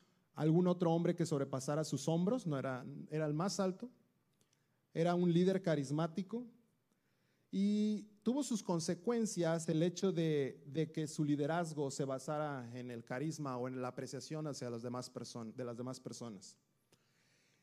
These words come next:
Llegó un momento donde dejó atrás la instrucción de Dios por consentir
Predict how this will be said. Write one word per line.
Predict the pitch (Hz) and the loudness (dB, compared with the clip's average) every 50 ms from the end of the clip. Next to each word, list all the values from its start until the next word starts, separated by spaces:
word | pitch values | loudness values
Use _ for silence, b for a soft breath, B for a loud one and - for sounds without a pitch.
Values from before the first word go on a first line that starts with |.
| b b b b _ _ _ _ _ - | b b b b _ _ _ _ _ -4
Llegó | - - 196 190 202 | 4 6 6 6 6
un | 262 | 6
momento | 277 294 269 247 240 240 240 233 240 254 247 233 | 4 4 4 4 4 2 2 2 4 4 4 6
donde | 208 202 190 185 170 170 175 170 165 160 156 147 135 - - - - _ _ _ _ _ _ _ _ _ _ _ _ _ _ _ _ _ _ - | 4 2 2 2 2 2 2 2 2 2 0 -2 -4 -8 -14 -20 -20 _ _ _ _ _ _ _ _ _ _ _ _ _ _ _ _ _ _ -6
dejó | 156 160 185 165 170 - 240 262 | 0 0 0 2 2 4 4 4
atrás | 247 254 - 233 214 208 208 196 - | 4 2 2 2 2 4 2 2 2
la | 202 196 | 2 2
instrucción | 185 165 - - 165 160 - - 196 202 | 2 0 0 -4 -4 -4 -2 -2 -2 0
de | 196 185 170 | 2 2 2
Dios | 160 170 170 151 139 - - - - - - - - - - - _ _ _ _ _ _ _ _ _ _ _ _ _ _ _ _ _ _ | 4 4 4 4 2 0 -6 -12 -16 -20 -20 -20 -20 -20 -20 -20 _ _ _ _ _ _ _ _ _ _ _ _ _ _ _ _ _ _
por | - 180 180 170 | 0 0 0 2
consentir | 180 185 180 180 175 - 196 175 170 160 - 202 214 208 185 156 139 | 0 -2 -2 -2 -4 -4 -4 -6 -6 -6 -4 -2 0 0 0 -2 -2